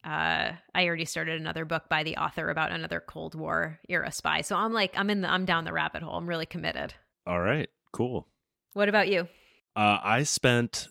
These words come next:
Speaker 2: the past week reading three young adult novels that most people have probably already heard of, uh, but I had not, uh, called Red Rising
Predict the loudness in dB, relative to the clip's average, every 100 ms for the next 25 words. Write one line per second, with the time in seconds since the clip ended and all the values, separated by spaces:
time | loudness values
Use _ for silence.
0 | -6 -2 0 2 0 -2 -2 -2 -2 -2
1 | -4 -8 -8 -2 0 0 -2 -10 -12 -8
2 | 0 2 2 2 0 -4 -4 0 0 2
3 | 2 2 0 0 -2 -6 -4 -2 -2 0
4 | 0 -2 _ 4 4 6 2 4 2 4
5 | 2 4 4 6 6 4 4 2 2 -2
6 | -6 -10 -8 -4 -4 0 2 2 0 -2
7 | -4 -6 -10 -10 -8 -8 -10 _ 0 2
8 | 2 2 0 0 0 -2 0 -2 -2